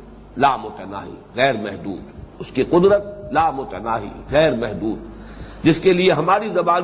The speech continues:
کے اعتبار سے بس صرف ایک لفظ ہے جس کا سہارا انسان لیتا ہے اور اسی کو قرآن مجید نے بار بار جو ہے اللہ کی صفات کے ضمن میں دہرایا ہے۔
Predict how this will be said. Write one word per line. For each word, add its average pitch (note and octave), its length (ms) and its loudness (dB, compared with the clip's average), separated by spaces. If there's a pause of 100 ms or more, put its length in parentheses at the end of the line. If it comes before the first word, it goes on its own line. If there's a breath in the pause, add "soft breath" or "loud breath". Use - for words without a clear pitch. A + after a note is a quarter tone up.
کے E3 120 4
اعتبار D3 480 2
سے D3+ 80 0
بس C#3+ 220 0
صرف D3 260 2
ایک F3+ 280 4
لفظ B2+ 280 -2
ہے A2+ 100 2 (1000 loud breath)
جس C#3+ 180 4
کا D#3+ 140 4
سہارا D#3+ 400 0
انسان A#2+ 600 -6
لیتا A2 340 -4
ہے G2 60 -6 (480)
اور G#2 120 0
اسی C3+ 280 0
کو D3 120 4
قرآن B2 420 2
مجید A2+ 360 0
نے A#2 140 -2
بار B2+ 320 4 (120)
بار E3 240 4 (100)
جو B2 100 -6
ہے A#2 80 0
اللہ A#2 380 2
کی B2 200 -10
صفات B2+ 340 2
کے A#2+ 120 -6
ضمن A#2 220 -4
میں G2+ 100 -6
دہرایا G2 500 -2
ہے۔ - 60 -14